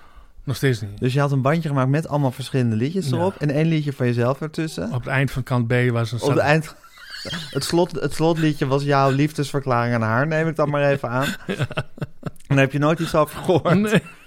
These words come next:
Speaker 2: Misschien is het wel nooit zo ver
Speaker 1: Nee,
Speaker 2: gekomen
Speaker 1: zo
Speaker 2: met
Speaker 1: ver
Speaker 2: het
Speaker 1: is het nooit
Speaker 2: luisteren.
Speaker 1: gekomen. Nee, denk ik ook niet.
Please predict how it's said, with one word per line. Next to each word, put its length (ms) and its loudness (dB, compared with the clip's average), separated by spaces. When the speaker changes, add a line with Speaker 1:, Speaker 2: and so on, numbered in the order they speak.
Speaker 2:
Misschien 280 0
is 100 2
het 80 0
wel 120 4
nooit 240 4
zo 140 0
ver 200 4
Speaker 1:
Nee, 100 -2
Speaker 2:
gekomen 240 2
Speaker 1:
zo 100 0
Speaker 2:
met 80 0
Speaker 1:
ver 60 0
Speaker 2:
het 100 2
Speaker 1:
is 60 0
het 80 2
nooit 100 4
Speaker 2:
luisteren. 280 0
Speaker 1:
gekomen. 400 -2
Nee, 160 -6
denk 180 -8
ik 80 -12
ook 80 -10
niet. 200 -16